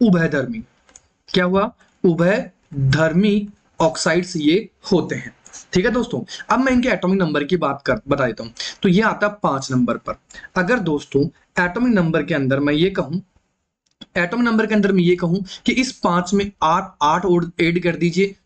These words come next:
तो ये तेरह हो जाएगा। इस तेरह के अंदर देखो थर्टी नंबर, इससे पहले की बात करें दोस्तों, इसमें एटीन ऐड कर दूं तो आपके पास में अप्रो-, ये आ जाएगा थर्टी वन। और अपन जानते हैं कि इससे पहले जो मेट-, अ, element आएगा वो कौन सा था?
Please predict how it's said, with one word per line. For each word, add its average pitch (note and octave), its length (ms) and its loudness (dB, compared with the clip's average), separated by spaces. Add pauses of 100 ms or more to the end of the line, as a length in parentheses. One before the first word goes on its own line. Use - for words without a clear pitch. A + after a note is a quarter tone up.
तो F3 60 4
ये F3+ 100 4
तेरह D3+ 300 0
हो E3+ 80 2
जाएगा। F3 320 0 (260)
इस C4+ 200 0
तेरह G#3 220 2
के G#3 120 -4
अंदर C#3 320 -4
देखो G3 300 -2 (380)
थर्टी F3+ 340 0
नंबर, G#3 340 2 (280)
इससे G#3+ 220 2
पहले G#3 320 0
की A#3 80 -4
बात G3+ 260 -2
करें G3 100 0
दोस्तों, G3 300 0 (220)
इसमें B3 300 2
एटीन G3 380 0
ऐड G3 180 2
कर D3 120 -4
दूं A#2 120 -8 (640)
तो G#3+ 80 2
आपके G3 320 0
पास G#3 300 -2
में G#3+ 200 0 (200)
अप्रो-, F#3+ 300 0 (140)
ये F3+ 160 6
आ G3 100 0
जाएगा F3 300 -2
थर्टी F#3 300 -2
वन। C3+ 220 -6 (320)
और G3 80 4
अपन G#3+ 260 -2
जानते E3+ 360 0
हैं G#3+ 100 -2
कि G#3+ 160 -4
इससे G3+ 240 0 (180)
पहले F#3+ 260 0
जो C4+ 100 0
मेट-, F#3+ 280 2
अ, D3+ 600 0 (160)
element G3+ 400 0
आएगा D3+ 240 -2 (400)
वो G3 80 4
कौन G#3 220 2
सा A3 120 2
था? G#3 160 0